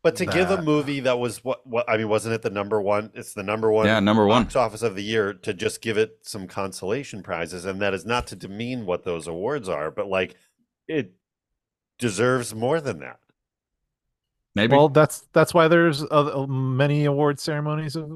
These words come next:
Speaker 2: of all t-, of all stripes honoring
Speaker 1: Yes.
Speaker 2: the
Speaker 3: The
Speaker 2: best
Speaker 3: Golden
Speaker 2: of
Speaker 3: Globes,
Speaker 2: Hollywood.
Speaker 3: the Golden Globes created some nonsense category to give them a
Speaker 2: <laughs>
Speaker 3: best pi-, it was, like, best blockbuster or whatever the hell the Golden
Speaker 1: Yeah, yeah.
Speaker 3: Globes are doing now.
Speaker 1: Yeah.
Speaker 3: Like,
Speaker 2: Is that, oh, is that what the new one is?
Speaker 3: yeah, some
Speaker 1: Yeah.
Speaker 3: nonsense
Speaker 1: Yeah.
Speaker 3: award they gave.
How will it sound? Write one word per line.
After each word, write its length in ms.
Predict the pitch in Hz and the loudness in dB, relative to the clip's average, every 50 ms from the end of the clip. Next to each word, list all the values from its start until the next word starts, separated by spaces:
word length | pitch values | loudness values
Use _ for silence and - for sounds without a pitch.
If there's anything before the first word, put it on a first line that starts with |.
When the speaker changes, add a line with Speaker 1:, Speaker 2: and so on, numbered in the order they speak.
| 160 | -6
Speaker 2:
of 140 | 170 165 147 | -4 0 2
all 140 | 170 180 175 | 2 2 0
t-, 140 | - - - | 0 -6 -2
of 120 | - 147 160 | -2 2 2
all 120 | 185 175 | 2 2
stripes 580 | - - - - 92 87 - - - - - - - | 2 0 -4 -4 -4 -4 -6 -12 -14 -12 -12 -12 -6
honoring 440 | - 101 104 107 107 107 107 107 104 | -6 -4 -4 -2 -2 -2 -2 -2 -2
Speaker 1:
Yes. 360 | 101 82 101 101 - - - - _ _ _ _ _ - | -2 -4 -6 -6 -12 -16 -20 -20 _ _ _ _ _ 2
Speaker 2:
the 80 | - 127 | 4 6
Speaker 3:
The 40 | 135 | 8
Speaker 2:
best 100 | 165 170 | 10 10
Speaker 3:
Golden 140 | 226 226 | 10 10
Speaker 2:
of 40 | 185 | 8
Speaker 3:
Globes, 260 | - 170 220 - 147 | 8 8 8 10 10
Speaker 2:
Hollywood. 400 | 139 139 143 127 104 98 92 - _ _ _ _ _ _ | 10 10 8 6 4 2 -2 -4 _ _ _ _ _ _
Speaker 3:
the 60 | - 123 | -4 2
Golden 220 | 127 202 233 202 | 2 4 4 4
Globes 200 | 147 156 214 240 - | 6 4 4 2 2
created 380 | - - 139 143 165 185 170 | 0 2 4 4 4 4 2
some 200 | - - 175 175 | 2 2 2 4
nonsense 420 | 143 151 175 196 202 - 208 196 196 | 4 4 4 4 4 2 0 -2 0
category 440 | - 220 - - 170 127 113 101 98 | 0 -2 -2 -2 -4 -2 -2 -2 -2
to 80 | 92 | -4
give 200 | 87 101 95 87 | -4 -4 -4 -2
them 200 | 95 92 85 85 | -2 -4 -2 -2
a 300 | 82 78 71 71 73 - - | -2 -4 -4 -4 -6 -10 -12
Speaker 2:
<laughs> 80 | - - 123 104 _ - | -16 -18 -18 -8 _ 4
Speaker 3:
best 240 | 117 117 - - | 6 6 6 4
pi-, 100 | - - 135 | 2 2 2
it 80 | - | 4
was, 100 | 135 131 135 | 4 2 2
like, 120 | 131 - | 2 2
best 340 | - 113 - - - - - _ _ _ _ _ _ - | 2 2 2 2 -2 -6 -12 _ _ _ _ _ _ 2
blockbuster 480 | 123 135 170 - - 214 220 - - 262 233 | 4 4 4 4 2 0 0 2 2 0 2
or 140 | 226 226 | 4 4
whatever 260 | 220 220 214 220 220 214 | 4 4 2 2 0 0
the 100 | 220 220 | 0 0
hell 200 | 214 220 220 233 | 0 0 -2 -2
the 120 | 208 180 | -4 -4
Golden 140 | - 127 120 | -2 2 2
Speaker 1:
Yeah, 100 | 110 101 | 4 4
yeah. 40 | 98 | 4
Speaker 3:
Globes 200 | - 196 - 202 | 2 2 0 -2
are 60 | - - | -4 -4
doing 220 | - 202 214 208 | -4 -4 -4 -4
now. 260 | 208 233 240 226 202 - | -4 -4 -4 -6 -6 -4
Speaker 1:
Yeah. 160 | 120 107 98 | -2 0 0
Speaker 3:
Like, 180 | 90 - - - | -2 -2 -6 -6
Speaker 2:
Is 80 | 127 107 | 0 2
that, 180 | 117 120 127 - - | 4 4 4 2 2
oh, 140 | 117 123 | 2 2
is 80 | 120 101 | 2 2
that 100 | 113 117 | 2 0
what 80 | 113 113 | 0 -2
the 80 | 123 | -2
new 180 | 123 127 131 135 | -2 -2 -2 -2
one 140 | 143 151 156 | -2 -2 -2
is? 120 | 160 156 160 | -2 0 2
Speaker 3:
yeah, 220 | 202 - - 233 | 4 4 6 6
some 220 | - - 180 208 240 | 6 6 6 6 6
Speaker 1:
Yeah. 60 | 233 | 6
Speaker 3:
nonsense 440 | 175 156 170 190 196 - 185 185 175 | 6 6 4 4 2 2 0 0 0
Speaker 1:
Yeah. 80 | 175 156 | 0 0
Speaker 3:
award 240 | 143 170 214 233 | 0 -2 -4 -2
they 100 | 147 80 | -4 -6
gave. 320 | 64 - 57 - - - | -6 -6 -10 -12 -12 -14